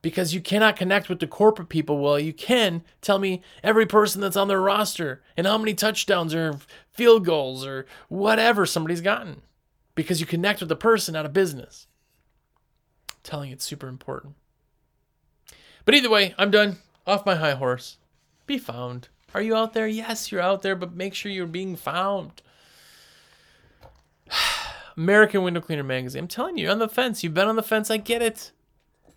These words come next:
But you wanna be absolutely rad, right? You wanna be epic. You want to show me how epic you are. You wanna be like, "Dude, Jersey, high five for being super duper rad."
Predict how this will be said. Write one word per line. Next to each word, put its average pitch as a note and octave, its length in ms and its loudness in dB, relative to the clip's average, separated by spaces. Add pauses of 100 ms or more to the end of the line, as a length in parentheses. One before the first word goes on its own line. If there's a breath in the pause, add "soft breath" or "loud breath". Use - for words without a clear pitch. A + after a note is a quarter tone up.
(160)
But F#3+ 180 -2
you G#3+ 80 0
wanna A3 180 6
be G#3 120 0
absolutely G3+ 420 -4
rad, F#3+ 300 -2
right? G#3+ 180 0
You A#3+ 160 -10
wanna C4+ 180 2
be B3 340 -6 (120)
epic. - 440 -4 (540)
You A#3 180 4
want B3+ 340 4
to B3+ 340 -4 (360 loud breath)
show C#4 300 2
me B3+ 540 -4 (240)
how A#3 160 -2
epic A3+ 360 -2
you A3 160 0
are. A#3 420 -4
You G3+ 100 2
wanna A3+ 100 4
be A#3 80 0
like, A#3+ 160 2
"Dude, C#4 180 -4
Jersey, C4 560 -2 (240 soft breath)
high D4+ 220 2
five G#3 500 -4
for F3 80 -2
being F#3+ 300 -2
super G#3+ 360 -4
duper F3+ 440 -2
rad." C3 500 -8